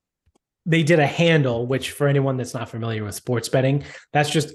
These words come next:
how much money was wagered, right? So there was five hundred and fifty million dollars wagered on sports betting in Massachusetts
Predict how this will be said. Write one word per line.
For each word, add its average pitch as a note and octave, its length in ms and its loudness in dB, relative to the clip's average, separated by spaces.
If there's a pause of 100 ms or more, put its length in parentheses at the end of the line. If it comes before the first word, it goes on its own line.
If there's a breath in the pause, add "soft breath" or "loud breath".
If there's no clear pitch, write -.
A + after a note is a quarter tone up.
(120)
how E3+ 200 2
much E3 320 2
money C3+ 600 0
was A#2+ 260 -6
wagered, G2+ 560 -12 (720)
right? A2+ 180 -2
So C3+ 200 2
there C3+ 220 2
was B2+ 340 2
five D#3 420 0
hundred D#3 320 2
and D3 160 0
fifty D3+ 640 -2 (220)
million E3+ 800 2
dollars A#2 800 -6 (420)
wagered B2+ 640 0 (300)
on B2 180 -2
sports D3 540 0
betting G2+ 480 -4 (480)
in D3 140 2
Massachusetts C#3+ 1040 -2